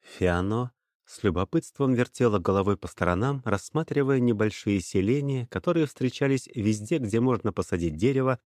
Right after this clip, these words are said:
или бросить в землю зерно. Круглые хижины без окон, сложенные из крупных камней и крытые тростником, были окружены оливами и яблонями, а вокруг них копошились в пыли голые дети.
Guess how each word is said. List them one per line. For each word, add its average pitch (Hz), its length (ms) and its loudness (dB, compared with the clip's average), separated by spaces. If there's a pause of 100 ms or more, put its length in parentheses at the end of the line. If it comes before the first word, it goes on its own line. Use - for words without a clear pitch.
(220)
или 170 220 0
бросить 131 440 -2
в 104 60 -4
землю 92 420 0
зерно. 85 480 0 (440)
Круглые 95 520 0
хижины 90 540 0
без 90 240 0
окон, 87 380 -2
сложенные 95 540 0
из - 80 -8
крупных 92 400 -4
камней 98 420 0
и - 120 -6
крытые 95 420 0
тростником, 110 680 -4 (460)
были 165 260 2
окружены 131 720 2
оливами 95 640 2
и 85 40 0
яблонями, 120 600 2 (240)
а 82 140 -8
вокруг 92 400 -2
них 151 200 -2
копошились 123 600 -2
в - 160 -20
пыли 113 360 0
голые 98 440 0
дети. 95 500 -4